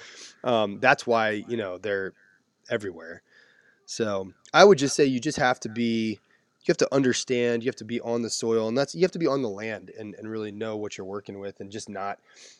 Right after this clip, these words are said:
you know, don't be a moron. Like, look at it and know, "Oh, okay, we're screwing it up right now. We gotta get these pigs off of here and get 'em moved to another spot." Or cows or horses. I mean,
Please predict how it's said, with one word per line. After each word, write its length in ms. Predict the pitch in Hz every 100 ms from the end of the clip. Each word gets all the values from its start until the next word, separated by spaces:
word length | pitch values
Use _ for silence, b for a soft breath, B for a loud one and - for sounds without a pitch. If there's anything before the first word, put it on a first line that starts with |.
| b
you 100 | 185
know, 180 | 147 113 -
don't 200 | 139 135
be 120 | 131
a 40 | 110
moron. 480 | 107 123 117 101
Like, 180 | 101 98
look 200 | 120 120
at 240 | 123 120 120
it 140 | 110
and 180 | 110 110
know, 400 | 117 110 104 101
"Oh, 260 | 117 104 98 _ 117
okay, 380 | 117 104 98 92
we're 120 | 110
screwing 300 | - 139 117
it 60 | 104
up 180 | 104 101
right 160 | 92
now. 200 | 98 95
We 100 | 95
gotta 160 | 107 104
get 120 | 104
these 120 | -
pigs 280 | - 104 101
off 240 | 101 95
of 60 | 98
here 280 | 104 101 95
and 80 | 95
get 120 | 98
'em 100 | 98
moved 180 | 101 -
to 60 |
another 220 | 98 95 92
spot." 360 | - 101 92 _ b b b 143
Or 120 | 139
cows 460 | 131 120 123 120
or 80 | 110
horses. 380 | 110 120 101 98
I 40 |
mean, 280 | 104 104 95